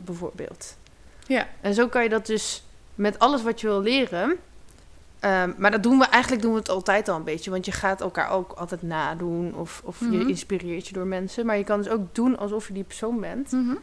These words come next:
Speaker 1: En daarmee informatie ontvangen of, ja, dingen gewoon makkelijker leren, zeg maar.
Speaker 2: Ja.
Speaker 1: Lijkt wel een beetje op theatertherapie.
Speaker 2: Ja, inderdaad. Ja. Ja, zeker ook, eh, want met hypnose
Speaker 1: Mhm.
Speaker 2: heb je natuurlijk ook imaginatietechnieken. Dus dat je dingen voor je ziet, toch?
Speaker 1: Mhm.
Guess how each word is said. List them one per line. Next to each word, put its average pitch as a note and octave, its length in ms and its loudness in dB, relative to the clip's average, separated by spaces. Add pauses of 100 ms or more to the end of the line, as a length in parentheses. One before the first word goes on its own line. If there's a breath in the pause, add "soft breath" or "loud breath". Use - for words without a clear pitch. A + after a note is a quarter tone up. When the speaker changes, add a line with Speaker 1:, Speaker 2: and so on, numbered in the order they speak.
(100)
Speaker 1:
En G3+ 180 0
daarmee G#3 500 4
informatie G3+ 680 0
ontvangen G3+ 580 0
of, - 320 -6 (400 soft breath)
ja, F#3+ 160 2
dingen G3 220 0
gewoon G3+ 160 2
makkelijker G3+ 340 -2
leren, G3+ 280 -2
zeg - 160 -12 (100)
maar. F#3 120 -6
Speaker 2:
Ja. C#4+ 240 4 (800)
Speaker 1:
Lijkt G3 240 0
wel F3 100 -10
een E3 60 -10
beetje D#3+ 160 -12
op - 80 -14
theatertherapie. F#3 600 -10
Speaker 2:
Ja, D#4 160 4
inderdaad. A3 480 0
Ja. G#3+ 340 0 (500 soft breath)
Ja, F#3+ 140 2
zeker A#3 300 2
ook, A3 180 0 (180)
eh, G3+ 260 2
want G3 180 -4
met G3+ 160 -6
hypnose G#3 680 -4
Speaker 1:
Mhm. A3 200 4
Speaker 2:
heb C#4 180 2
je G#3+ 60 0
natuurlijk G3+ 360 -4
ook F#3+ 180 -2 (840)
imaginatietechnieken. B3+ 960 -6
Dus A#3 160 -10
dat F#3 160 -10
je F#3 80 -8
dingen F3+ 220 -8
voor A3 260 -4
je A#3+ 80 -6
ziet, B3+ 260 -10
toch? B3+ 100 0
Speaker 1:
Mhm. A3 240 4